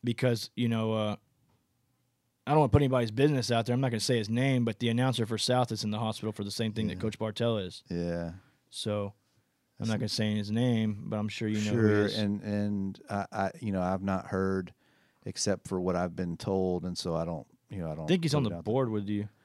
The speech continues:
Speaker 1: Yeah.
Speaker 2: Yeah. I don't tell, you know, it's none of my
Speaker 1: Yeah.
Speaker 2: If they're not telling, then I'm not.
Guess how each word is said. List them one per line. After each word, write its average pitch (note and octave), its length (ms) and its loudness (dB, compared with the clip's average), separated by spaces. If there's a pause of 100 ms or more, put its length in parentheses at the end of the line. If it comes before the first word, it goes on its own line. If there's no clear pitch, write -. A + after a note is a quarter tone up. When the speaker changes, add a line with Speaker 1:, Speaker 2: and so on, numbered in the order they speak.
(200)
Speaker 1:
Yeah. - 120 -4
Speaker 2:
Yeah. F#2+ 160 -4 (1000)
I F#2+ 80 -2
don't F#2+ 180 -2
tell, F#2+ 180 -2
you F#2+ 120 -4
know, F2 100 -2
it's - 140 -8
none F2+ 140 -2
of F2 60 -2
my F2+ 440 -4
Speaker 1:
Yeah. G#2+ 280 0 (180)
Speaker 2:
If - 200 -6
they're B2 220 10
not A2 280 4
telling, G2 440 4
then F#2 100 2
I'm F#2+ 180 2
not. F2+ 300 0